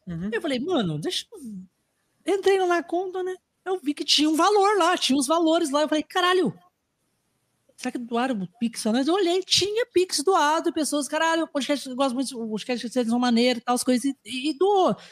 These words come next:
Speaker 2: Um doou dois, outro doou cinco, outro doou dez. Eu falei, "Caralho, mano." Aí eu fui, lá tem, tem como, tipo assim, eles mandar mensagem, né?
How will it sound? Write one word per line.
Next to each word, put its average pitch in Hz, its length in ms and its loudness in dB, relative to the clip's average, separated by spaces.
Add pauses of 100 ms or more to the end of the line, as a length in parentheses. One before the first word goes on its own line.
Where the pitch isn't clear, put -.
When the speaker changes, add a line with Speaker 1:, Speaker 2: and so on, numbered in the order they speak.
(220)
Speaker 2:
Um 277 60 -6
doou 262 180 0
dois, 247 460 2
outro 247 160 -4
doou 226 180 4
cinco, 240 580 2
outro 233 200 -4
doou 226 160 0
dez. 220 240 0 (240)
Eu 311 80 -14
falei, 349 140 -2
"Caralho, 392 500 2
mano." 214 220 4
Aí 254 80 4
eu 320 80 2
fui, 359 160 4 (480)
lá 214 140 0
tem, 226 200 -4 (220)
tem 220 120 0
como, 214 300 2
tipo 208 160 -6
assim, 202 180 -2
eles 185 160 0
mandar 190 220 -2
mensagem, 220 540 2
né? 214 260 2